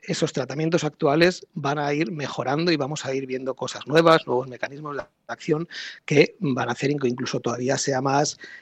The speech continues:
eh, más simple la, su vida, ¿no? La administración de estos,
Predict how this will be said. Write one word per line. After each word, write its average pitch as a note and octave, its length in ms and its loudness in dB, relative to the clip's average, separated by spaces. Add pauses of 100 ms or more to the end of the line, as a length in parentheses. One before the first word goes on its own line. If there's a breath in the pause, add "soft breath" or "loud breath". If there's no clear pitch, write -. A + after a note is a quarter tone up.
eh, - 120 -2
más B2+ 200 0
simple C#3 420 6
la, A#2 460 4 (100)
su - 240 -6
vida, C#3+ 300 0
¿no? D3+ 120 0
La D3 100 2
administración C3+ 640 4
de B2 80 -4
estos, - 360 -4